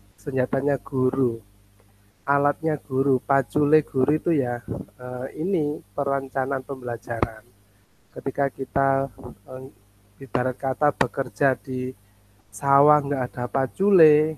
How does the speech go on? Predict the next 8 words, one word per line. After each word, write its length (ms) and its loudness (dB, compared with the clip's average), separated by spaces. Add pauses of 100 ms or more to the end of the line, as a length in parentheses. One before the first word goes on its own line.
(120)
ya 320 -6
kesulitan. 720 -4 (640)
Mau 160 0
mencangkul 640 -2
juga 240 -6
kesulitan 560 -12
seperti 400 -12
itu. 240 -16